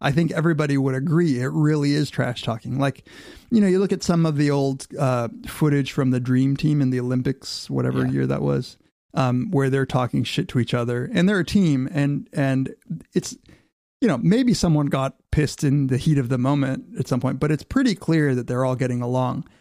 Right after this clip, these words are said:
Speaker 1: I think that calling it incivility is only demarcating the content of the stuff, right? So if you say, like, "I'm gonna kill you, I'm gonna destroy you,"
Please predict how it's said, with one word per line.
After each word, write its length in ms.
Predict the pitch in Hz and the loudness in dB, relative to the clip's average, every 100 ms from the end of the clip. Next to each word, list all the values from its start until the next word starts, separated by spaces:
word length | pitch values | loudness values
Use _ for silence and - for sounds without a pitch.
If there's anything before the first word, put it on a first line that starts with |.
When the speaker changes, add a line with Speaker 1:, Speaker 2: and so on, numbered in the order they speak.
| _ _ | _ _
Speaker 1:
I 140 | - 175 | -2 0
think 260 | 214 220 165 | 2 0 0
that 240 | 147 - _ _ _ _ _ - | -4 -6 _ _ _ _ _ -2
calling 320 | 175 185 190 | 2 4 4
it 80 | 156 | 4
incivility 1120 | 156 135 151 135 160 151 135 131 131 131 - - | 2 2 0 2 2 2 2 2 2 0 -4 -2
is 280 | 151 131 | 0 0
only 560 | 151 180 208 180 160 151 - - _ _ | 0 0 2 2 0 -4 -12 -20 _ _
demarcating 840 | 131 156 165 160 - 151 143 135 123 _ _ | 0 4 4 0 0 2 2 2 -2 _ _
the 100 | 147 | -4
content 560 | - 160 156 - 127 135 | 0 2 2 2 0 -2
of 160 | 123 | -4
the 140 | 123 117 | -4 -4
stuff, 480 | - - 113 - - | -4 -6 -6 -8 -4
right? 240 | 139 131 | -2 0
So 140 | - 143 | 0 0
if 100 | 151 | 0
you 80 | |
say, 300 | 143 160 151 | 0 2 2
like, 340 | 139 127 123 - | 0 -2 -6 -6
"I'm 100 | 131 | 0
gonna 160 | 139 131 | 2 0
kill 300 | - 170 160 | 0 2 2
you, 100 | 139 | 2
I'm 80 | 139 | 2
gonna 80 | 131 | 0
destroy 400 | 131 - 143 139 | -4 -2 0 2
you," 300 | 120 120 | 0 -2